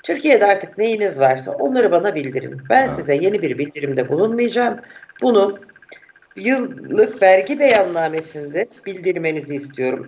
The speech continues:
Speaker 1: Bu, bu, özellikle bu yıl daha çok istiyorum.
Speaker 2: Evet.
Speaker 1: Neden? Sen vermezsen ben gideceğim Türkiye'de. Orası babamın çiftliği. Rahatça tapulara erişeceğim. Rahatça bunların gayrimenkul değerlerini, rahatça bunların kira değerlerini öğreneceğim. Tekrar geleceğim.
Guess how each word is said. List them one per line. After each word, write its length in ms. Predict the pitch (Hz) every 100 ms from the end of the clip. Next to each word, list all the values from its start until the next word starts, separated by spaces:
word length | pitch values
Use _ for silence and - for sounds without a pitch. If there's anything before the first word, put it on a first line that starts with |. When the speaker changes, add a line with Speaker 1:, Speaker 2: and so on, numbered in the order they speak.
| -
Speaker 1:
Bu, 220 | 156 139 -
bu, 100 | -
özellikle 600 | 165 165 170 165 190 196
bu 60 |
yıl 240 | 226 294 226
daha 260 | 202 240 240 233
çok 180 | 156 -
istiyorum. 580 | - - 117 104 98 -
Speaker 2:
Evet. 240 | 64 64 - _ 240
Speaker 1:
Neden? 440 | 285 220 226 285 - -
Sen 180 | 269 185
vermezsen 580 | 151 147 147 185 208
ben 160 | 233 180
gideceğim 400 | 139 135 143 139
Türkiye'de. 480 | 139 127 123 117 180
Orası 360 | - 220 190 180
babamın 340 | 165 147 135
çiftliği. 500 | 135 247 - 143 139 139 - _ - _ -
Rahatça 400 | 294 240 233 165
tapulara 400 | - 165 143 139
erişeceğim. 600 | 135 131 127 120 - 180
Rahatça 420 | 226 233 226 202 165
bunların 360 | 165 156 147
gayrimenkul 580 | 151 147 143 139 135 127
değerlerini, 440 | 131 120 113 110 139 - - _ -
rahatça 640 | 196 196 262 262 240 185
bunların 500 | 165 160 143 135 135 - - _
kira 420 | - 233 214 196 156
değerlerini 460 | 143 135 131 131
öğreneceğim. 720 | 202 247 185 131 120 127 160 - _ _ _ -
Tekrar 460 | 311 320 269 220
geleceğim. 640 | 180 165 143 139 127 123